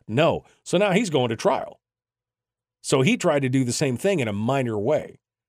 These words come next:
But again, here's what I see. People getting all spun up about those things. "Oh, can you believe it? I'm gonna spend all my angst and my anxiety."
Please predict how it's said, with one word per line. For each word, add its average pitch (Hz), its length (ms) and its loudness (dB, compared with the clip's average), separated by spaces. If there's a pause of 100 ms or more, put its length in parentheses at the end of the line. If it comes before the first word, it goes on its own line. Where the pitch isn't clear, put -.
(1200)
But 165 200 0
again, 165 480 -2 (640)
here's 208 220 0
what 208 80 0
I 185 80 2
see. 175 440 -2 (280)
People 214 280 -4
getting 185 260 2
all 185 160 0
spun 185 300 -2
up 208 120 -4
about 139 300 -2
those 160 260 2
things. 165 500 -2 (760)
"Oh, 170 240 2
can 147 160 0
you 214 100 2
believe 196 340 0
it? 98 160 -8 (240)
I'm 220 120 0
gonna 160 160 4
spend 190 260 0
all 208 140 4
my 180 160 0
angst 196 320 -2
and 160 100 0
my 151 120 0
anxiety." 165 540 -2